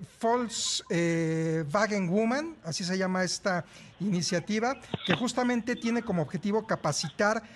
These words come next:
a diez, eh, futuras conductoras, obviamente, pues, eh, profesionales. Se les va a estar otorgando una capaci-, capacitación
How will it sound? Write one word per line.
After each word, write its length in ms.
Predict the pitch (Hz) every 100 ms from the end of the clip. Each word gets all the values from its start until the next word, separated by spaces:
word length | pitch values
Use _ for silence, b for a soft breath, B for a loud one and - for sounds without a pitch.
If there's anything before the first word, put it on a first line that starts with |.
| B
a 160 | - 156
diez, 560 | 147 190 214 214 - -
eh, 80 | 175
futuras 680 | - 160 - 196 202 196 -
conductoras, 920 | - 160 151 143 - 208 226 269 - -
obviamente, 760 | 165 170 165 165 160 175 160 B B B B
pues, 480 | - 160 160 - - -
eh, 260 | 147 143
profesionales. 960 | 131 139 131 147 170 160 190 214 262 -
Se 160 | - 175
les 160 | 156 156
va 60 |
a 40 | 185
estar 360 | - 185 185 -
otorgando 540 | 156 165 156 175 190
una 140 | 185
capaci-, 360 | 175 156 143 147 -
capacitación 800 | - 170 147 - 143 143 190 190